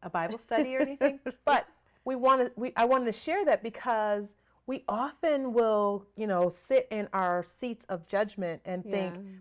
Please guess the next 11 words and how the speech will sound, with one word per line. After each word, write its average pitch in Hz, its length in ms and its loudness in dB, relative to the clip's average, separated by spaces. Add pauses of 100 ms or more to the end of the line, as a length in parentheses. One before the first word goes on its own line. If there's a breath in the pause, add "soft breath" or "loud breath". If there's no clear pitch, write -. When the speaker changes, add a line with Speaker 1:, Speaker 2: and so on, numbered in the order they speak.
(160)
Speaker 1:
you 220 140 -4
know, 180 120 4
because 190 520 0
we 233 420 -6
have 202 300 0
a, 190 160 -4 (140)
a 180 100 -2
belief 202 420 0
about 196 300 -2
something 202 540 -6 (400 soft breath)
that 175 360 2